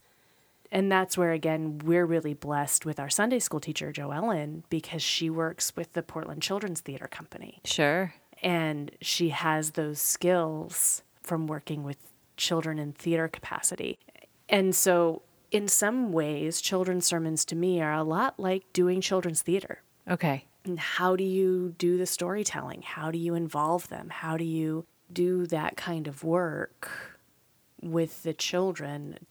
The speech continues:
Speaker 1: You have five minutes
Speaker 2: Yeah.
Speaker 1: or less.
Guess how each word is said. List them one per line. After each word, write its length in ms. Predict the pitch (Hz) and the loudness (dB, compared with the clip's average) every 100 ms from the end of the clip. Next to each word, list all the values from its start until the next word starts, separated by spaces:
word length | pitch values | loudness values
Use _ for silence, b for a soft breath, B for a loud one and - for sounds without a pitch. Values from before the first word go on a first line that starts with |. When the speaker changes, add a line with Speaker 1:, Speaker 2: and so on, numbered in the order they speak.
| _ | _
Speaker 1:
You 160 | 165 160 | -4 -2
have 160 | 147 160 | -2 -2
five 260 | 170 160 | 0 0
minutes 640 | 165 147 - - - - - - | -2 -6 -10 -6 -4 -4 -8 2
Speaker 2:
Yeah. 240 | 170 139 | 4 4
Speaker 1:
or 80 | 165 | 2
less. 500 | 165 131 - - - | 2 0 0 -2 -4